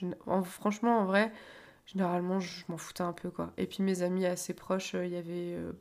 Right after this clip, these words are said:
pas forcément trop, trop de problèmes, donc, euh, ça allait. Mais ça a été comme ça jusqu'au lycée, donc j'ai fait deux collèges différents. Donc ça, c'est les classes, euh, de, euh,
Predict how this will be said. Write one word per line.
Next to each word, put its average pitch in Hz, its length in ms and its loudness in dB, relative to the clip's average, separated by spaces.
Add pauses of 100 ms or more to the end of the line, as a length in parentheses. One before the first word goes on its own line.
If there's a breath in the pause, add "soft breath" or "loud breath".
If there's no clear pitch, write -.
pas 185 120 -4
forcément 175 420 -10
trop, - 420 -2
trop 208 240 -4
de 208 60 -8
problèmes, 175 560 0
donc, 156 240 -6
euh, - 60 -8 (580 loud breath)
ça 208 260 4
allait. 208 460 6 (640 loud breath)
Mais 214 560 6
ça - 120 2
a 196 60 6
été 208 260 2
comme 190 200 4
ça 214 420 4
jusqu'au 185 560 -2
lycée, 220 920 4
donc 185 180 0
j'ai 180 180 -2
fait 202 500 4
deux 185 200 0
collèges 180 340 -2
différents. 180 720 0 (520 loud breath)
Donc 180 120 -4
ça, 180 140 -2
c'est 180 160 -4
les 170 120 -4
classes, 180 540 -6
euh, 175 380 -4
de, 170 180 -6
euh, 175 520 -2